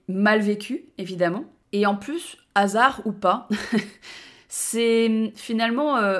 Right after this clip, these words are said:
assez peu de temps avant le déménagement que j'ai commencé à développer mes premières allergies alimentaires. Je fais le lien parce que plusieurs, euh, professionnels m'ont déjà, euh, fait penser que ça pouvait être un lien. Voilà, que finalement c'était un des traumatismes de mon enfance, alors traumatisme avec des grands guillemets, hein,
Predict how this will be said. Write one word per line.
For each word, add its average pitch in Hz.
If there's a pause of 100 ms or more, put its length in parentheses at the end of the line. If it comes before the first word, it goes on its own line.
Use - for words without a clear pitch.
assez 247
peu 302
de 254
temps 269
avant 226
le 226
déménagement 208
que 285
j'ai 190
commencé 202
à 226
développer 196
mes 190
premières 214
allergies 196
alimentaires. 175
Je 220
fais 277
le 262
lien 240
parce 220
que 240
plusieurs, 208
euh, 180
professionnels 196 (220)
m'ont 208
déjà, 233
euh, 180
fait 247
penser 233
que 240
ça 214
pouvait 202
être 214
un 185
lien. 151 (160)
Voilà, 160 (160)
que 175
finalement 175
c'était 185 (380)
un 220
des 208
traumatismes 180
de 170
mon 165
enfance, 185
alors 160
traumatisme 165
avec 165
des 165
grands 160
guillemets, 165
hein, 190